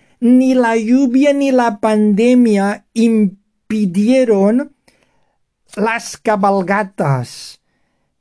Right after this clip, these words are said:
Impidieron quiere decir evitaron u obstaculizaron.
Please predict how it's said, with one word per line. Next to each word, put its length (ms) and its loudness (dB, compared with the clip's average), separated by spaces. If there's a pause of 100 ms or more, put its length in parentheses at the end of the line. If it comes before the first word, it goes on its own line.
(500)
Impidieron 640 0
quiere 200 -4
decir 280 -4
evitaron 840 -4 (280)
u 340 0
obstaculizaron. 2500 -4